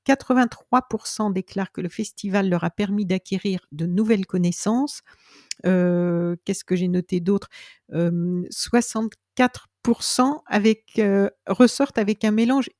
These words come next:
équivalent d'optimisme et de pessimisme. Bon, s'il y a déjà de l'optimisme, <laughs> c'est déjà bien. Euh,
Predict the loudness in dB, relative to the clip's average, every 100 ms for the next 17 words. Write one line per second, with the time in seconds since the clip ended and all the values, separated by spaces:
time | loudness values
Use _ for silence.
0 | 0 0 2 0 2 2 2 2 0 -2
1 | -4 0 0 0 -2 0 0 0 -2 0
2 | 2 2 0 -6 -8 -10 _ _ -6 -2
3 | -2 -4 -8 -6 -2 0 2 2 0 0
4 | 2 2 0 -4 -6 -12 -12 -8 0 2
5 | 2 2 2 2 4 4 4 -2 -14 -16
6 | -16 -20 _ 0 4 4 4 2